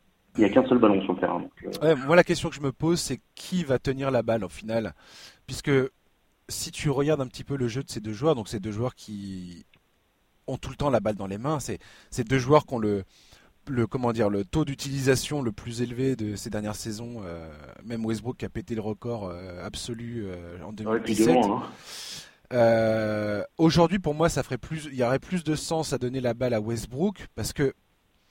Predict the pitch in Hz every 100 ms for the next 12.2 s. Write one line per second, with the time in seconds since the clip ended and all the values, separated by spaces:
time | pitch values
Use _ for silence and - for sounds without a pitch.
0 | - _ _ _ _ - 147 160 196 180
1 | 170 165 143 - 135 - 139 143 123 -
2 | - 143 120 104 101 98 - 110 117 135
3 | 147 170 170 180 170 143 147 135 120 123
4 | 131 143 139 120 127 120 117 - 123 120
5 | 131 117 131 117 107 104 - _ - -
6 | - - - - - - - 151 156 180
7 | 170 185 156 - - 156 156 160 147 120
8 | 120 - 147 139 120 143 131 117 110 110
9 | 123 - 123 113 120 151 180 180 _ _
10 | _ _ _ _ - 123 123 120 135 139
11 | 170 160 123 127 127 120 123 127 131 117
12 | 113 107